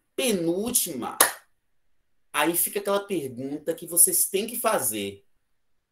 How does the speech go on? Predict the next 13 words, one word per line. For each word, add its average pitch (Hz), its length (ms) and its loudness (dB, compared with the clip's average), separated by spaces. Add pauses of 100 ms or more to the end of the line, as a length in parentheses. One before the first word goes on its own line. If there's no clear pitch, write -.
(100)
Talvez 202 260 4
não 233 80 0
encontrem 202 280 -2
resposta 196 420 -2
hoje. 131 420 -2 (360)
Tô 131 100 -12
bem 135 120 -4
tranquilo. 110 560 -6 (960)
Mas 123 120 4
qual 202 140 8
é 202 40 4
a - 20 -8
pergunta? 120 640 -4